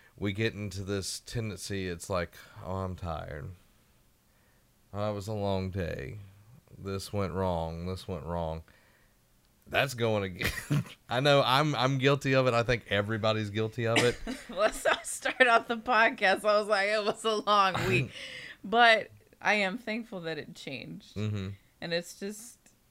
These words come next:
Speaker 2: it's that choice to
Speaker 1: Mm-hmm.
Speaker 2: change your perspective about things.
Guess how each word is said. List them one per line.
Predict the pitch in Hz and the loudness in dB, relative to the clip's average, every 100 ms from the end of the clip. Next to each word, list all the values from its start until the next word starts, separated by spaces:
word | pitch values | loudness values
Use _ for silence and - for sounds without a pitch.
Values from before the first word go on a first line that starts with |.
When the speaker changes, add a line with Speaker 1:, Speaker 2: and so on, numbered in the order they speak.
| _ _ | _ _
Speaker 2:
it's | 180 196 - | -8 -8 -4
that | 226 180 165 _ _ - | -2 -2 -4 _ _ -18
choice | - 320 156 185 - - _ - | -8 -4 -2 -4 -10 -20 _ -6
to | 101 | -4
Speaker 1:
Mm-hmm. | 101 | -2
Speaker 2:
change | 185 180 208 156 | -2 -4 -4 -8
your | 151 | -12
perspective | 139 156 - 156 139 156 147 | -12 -16 -12 -12 -12 -16 -14
about | 143 127 - - | -12 -12 -12 -14
things. | 143 135 160 - - | -14 -12 -16 -18 -20